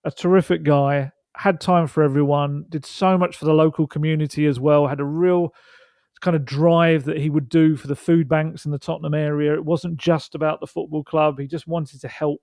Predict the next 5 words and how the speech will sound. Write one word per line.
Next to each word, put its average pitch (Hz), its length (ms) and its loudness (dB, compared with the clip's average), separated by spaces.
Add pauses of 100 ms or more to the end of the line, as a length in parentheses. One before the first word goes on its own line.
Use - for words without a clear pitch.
people 143 380 -10
in 135 160 -8
general. 139 400 -6 (440)
Um, 135 600 -2 (100)
and 139 420 -4